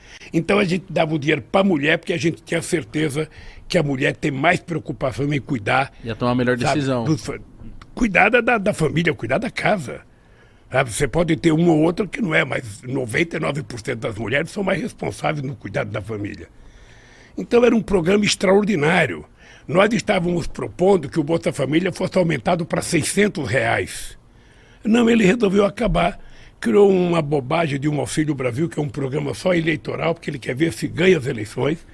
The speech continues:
Speaker 1: Ele acha que o povo brasileiro é bobo que vai votar, porque ele criou um Auxílio Brasil. Sabe? Então,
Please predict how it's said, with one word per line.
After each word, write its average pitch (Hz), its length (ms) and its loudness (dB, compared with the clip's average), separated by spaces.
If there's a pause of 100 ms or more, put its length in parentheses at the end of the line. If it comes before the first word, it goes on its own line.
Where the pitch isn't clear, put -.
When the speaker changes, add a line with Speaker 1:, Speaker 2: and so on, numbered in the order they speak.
(400)
Speaker 1:
Ele 139 180 -2
acha 160 240 -2
que - 120 -10
o 127 60 -6
povo 143 300 -4
brasileiro 139 480 -4
é 202 60 -2
bobo 147 440 -2
que 135 160 -6
vai 131 340 -2 (300)
votar, 127 500 0
porque - 280 -6
ele 170 140 0
criou 160 340 2
um 156 80 2
Auxílio 180 480 2
Brasil. 135 520 0 (720)
Sabe? 202 220 2
Então, 214 500 4